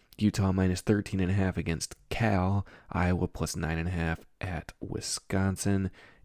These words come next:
and Kansas State plus one and a half at Texas Tech. The losses were Florida International, the Airport, plus two and a half,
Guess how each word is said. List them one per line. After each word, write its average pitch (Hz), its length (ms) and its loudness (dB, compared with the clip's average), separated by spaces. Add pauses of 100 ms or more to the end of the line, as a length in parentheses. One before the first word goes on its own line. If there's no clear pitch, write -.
and 95 480 2
Kansas 87 360 -2
State - 340 -2
plus - 340 -6
one 65 100 -6
and 57 100 -6
a - 20 -6
half - 260 -10
at - 140 -12
Texas - 420 -10
Tech. 98 300 0
The 95 160 2
losses 95 580 2
were 98 300 2
Florida 98 380 2
International, 92 520 0
the 85 140 -2
Airport, 95 400 0
plus - 260 -4
two - 220 -6
and 82 80 -4
a 82 60 -4
half, 95 440 0